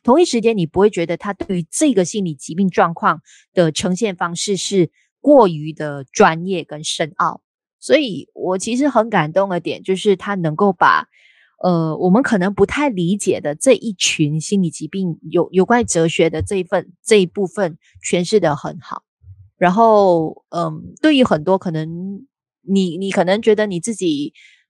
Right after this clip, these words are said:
嗯，没有这一方面的心理疾病，但是你可能困惑，你可能在迷失，或者是你对于人生有很多不解、不明白的时候，你看的也很有感觉。最后那一段，当他们开始对话，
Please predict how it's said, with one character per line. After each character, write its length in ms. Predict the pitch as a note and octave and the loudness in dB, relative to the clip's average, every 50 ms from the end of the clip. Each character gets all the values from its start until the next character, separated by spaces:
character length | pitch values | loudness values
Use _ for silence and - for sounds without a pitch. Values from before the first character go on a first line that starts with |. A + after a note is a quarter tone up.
| _ _ _ | _ _ _
嗯， 80 | - F3+ F3+ | -8 -6 -4
没 180 | E3+ E3+ F#3 | 2 4 6
有 140 | G#3+ B3 A3+ | 6 6 6
这 80 | G3 A3 | 4 2
一 40 | A3+ | -2
方 160 | G#3+ F#3+ F#3 | -4 -4 -4
面 120 | G#3+ G3+ | -2 -4
的 20 | F3+ | -4
心 160 | - - F#3 | -4 -4 -4
理 100 | E3+ D#3 | -4 -4
疾 140 | - E3 E3 | -4 -6 -6
病， 140 | E3+ F3+ E3+ | -6 -4 -2
但 140 | G#3 G#3+ G#3 | -2 -2 -2
是 120 | G#3 A3+ | -4 -6
你 120 | G3 F3+ | -6 -6
可 140 | E3 - F3+ | -4 -4 -4
能 140 | D3+ D#3+ D#3+ | -4 -2 -4
困 240 | - - - A#3 G3 | 0 2 4 4 4
惑， 340 | F3+ - - G3+ F3+ - - | 2 0 0 0 0 0 -2
你 80 | D#3+ E3+ | -6 -12
可 140 | - F3+ D#3 | -12 -10 -10
能 120 | D#3+ F3 | -10 -6
在 160 | F3 A3 G#3+ | -2 -2 -2
迷 280 | G3 F#3 F3 D#3+ E3 F3 | 0 0 0 0 -2 -2
失， 400 | - - - - F3+ F3 F3 F3+ _ _ _ _ _ _ | -2 -4 -2 2 2 2 2 2 _ _ _ _ _ _
或 120 | - A#3 | 2 2
者 40 | G#3+ | 2
是 140 | F#3+ B3 B3 | 2 0 -2
你 140 | G#3 E3+ | -4 0
对 180 | - A3 A3 G3+ | 2 2 2 4
于 40 | F#3 | 2
人 120 | F3 D#3+ E3+ | 2 0 0
生 200 | - G#3+ G3+ F#3 | -2 -2 -2 -2
有 80 | E3+ | -2
很 160 | - - D#3+ | -2 -2 -2
多 100 | D#3 F3 | -2 -2
不 160 | E3 - B3+ G#3 | 2 2 2 2
解、 220 | - - D#3+ C#3 | 2 0 -2 0
不 160 | - - A3+ | 2 2 2
明 180 | G3 E3 E3+ E3+ | 4 2 2 0
白 180 | E3+ D#3+ C#3+ | 0 0 0
的 120 | B2+ C3 D3+ | -2 -4 -8
时 120 | - E3+ | -8 -8
候， 60 | D3+ | -8
你 120 | E3 F3 F3 | -8 -8 -8
看 320 | - - - D#4+ D#4+ C#4 G#3 | -6 -4 -2 -2 0 2 4
的 240 | F#3+ E3+ D3+ C3+ - _ | 4 4 4 2 -2 _
也 140 | D#3+ D#3+ D3+ | -4 -4 -4
很 180 | D3+ - - D#3+ | -2 -2 -2 0
有 140 | E3+ F#3 F3 | 0 -2 -2
感 160 | - - - _ | -2 -6 -8 _
觉。 260 | - - - A2+ - - _ _ _ _ _ _ | -10 -8 -8 -8 -8 -10 _ _ _ _ _ _
最 160 | - B3 A#3+ | 2 4 4
后 100 | A3+ A3+ | 4 4
那 140 | A3+ A3 G#3 | 2 0 0
一 40 | G3 | 2
段， 300 | - G#3+ F#3+ E3+ D#3 D#3 | 2 2 2 2 0 -2
当 220 | - F3+ E3+ E3+ | -4 -4 -6 -6
他 160 | E3 F3 F3+ | -4 -4 -4
们 320 | F3+ E3 D3+ D3+ D3 D#3 F3 _ _ _ _ - | -2 -2 -4 -6 -6 -10 -14 _ _ _ _ -2
开 140 | - F#3+ | -2 -2
始 160 | F3+ - E3 D3+ | -2 -2 -6 0
对 240 | - G3 F#3+ E3 | 2 4 4 4
话， 340 | E3 - - F3+ D#3 - F3+ | 2 2 2 2 2 2 -2